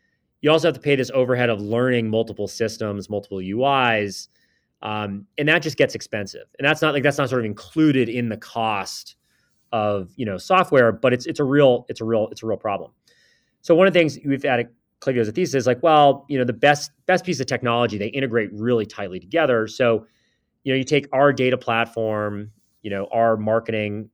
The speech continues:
um, our marketing software you, people use for marketing automation on top. The fact that we built both of those pieces means that they're guaranteed to work really well together. And,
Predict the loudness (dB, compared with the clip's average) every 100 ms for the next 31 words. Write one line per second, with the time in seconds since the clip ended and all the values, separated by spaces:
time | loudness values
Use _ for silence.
0 | -14 -10 -8 -8 -10 -12 -16 _ _ -4
1 | 0 0 0 -2 0 0 0 0 2 0
2 | -2 -8 -8 -6 -6 -6 -6 -6 -6 -6
3 | -8 -8 -12 -2 2 2 -2 _ _ _
4 | _ _ -12 -2 0 2 2 2 0 2
5 | 2 4 0 2 -2 0 -2 0 2 2
6 | 2 -2 -6 -2 -2 0 -2 0 0 0
7 | 0 -4 -8 -4 -2 -4 -8 -12 -6 -6
8 | -6 -8 -8 -12 -14 -14 -16 -16 -20 _
9 | _ _ _ _ -4 0 0 -2